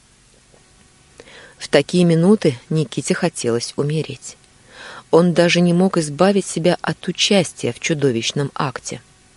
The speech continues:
Его насиловали, опускали, а он кончал, как подопытный кролик, сдерживая в горле клокотание. Даша отключила телефон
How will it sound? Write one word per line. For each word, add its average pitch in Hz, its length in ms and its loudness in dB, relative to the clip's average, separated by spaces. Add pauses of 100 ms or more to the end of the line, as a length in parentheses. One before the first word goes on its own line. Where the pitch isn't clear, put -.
(220)
Его 135 340 -2
насиловали, 127 800 -4 (340)
опускали, 143 800 -2 (440)
а 156 140 4
он 214 180 6
кончал, 233 580 2 (160)
как - 180 -2
подопытный 196 600 0
кролик, - 640 -4
сдерживая 135 760 -2
в 120 40 -16 (220)
горле 131 400 2
клокотание. - 760 -6 (1400)
Даша 214 380 6
отключила 240 540 4
телефон 160 580 4